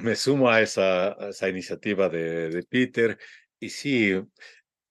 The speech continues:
eh, la pregunta que se hacían en este seminario en su momento era, "¿cuándo estará ya, estallará la paz?". Y yo quisiera que esa paz estalle en nuestros corazones, en nuestras vidas, en nuestras comunidades,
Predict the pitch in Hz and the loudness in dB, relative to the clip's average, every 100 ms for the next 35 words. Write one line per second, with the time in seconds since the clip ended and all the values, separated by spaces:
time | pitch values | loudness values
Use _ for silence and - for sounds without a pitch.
0 | _ - - - 110 104 104 107 104 107 | _ -20 -20 -18 -14 -10 -4 -4 -2 0
1 | 110 117 135 131 120 113 107 104 98 101 | 0 2 0 0 0 4 4 2 0 -4
2 | - 95 - 110 107 95 92 98 - - | -6 -8 -4 2 2 2 -4 -8 -10 -8
3 | 87 90 101 101 101 87 92 92 101 104 | -6 -4 -2 0 -2 -2 -6 -2 -2 -2
4 | 104 98 92 - 110 110 117 110 - 98 | -2 -4 -4 -2 2 2 2 -2 -2 -4
5 | 90 92 101 - _ 127 - 127 107 98 | -4 -4 -6 -8 _ -4 -2 -2 2 2
6 | 101 117 101 - 117 - - - _ _ | 4 4 2 0 -4 -4 -6 -8 _ _
7 | - - - _ 101 113 - - 131 139 | -20 -20 -20 _ -8 -8 -8 -4 -2 -2
8 | - 127 127 131 110 - 143 135 - - | 0 0 2 2 2 2 0 0 -4 -12
9 | - - 120 - 127 131 117 107 98 - | -16 -12 -10 -4 0 2 2 0 -2 -6
10 | 104 - 110 95 - 104 95 95 95 - | -8 -4 -2 -2 -2 -4 -4 -8 -10 -4
11 | 101 85 87 135 113 95 90 95 - 101 | -4 -4 -4 -2 0 0 -2 -8 -6 -8
12 | - 107 110 123 | -4 0 2 0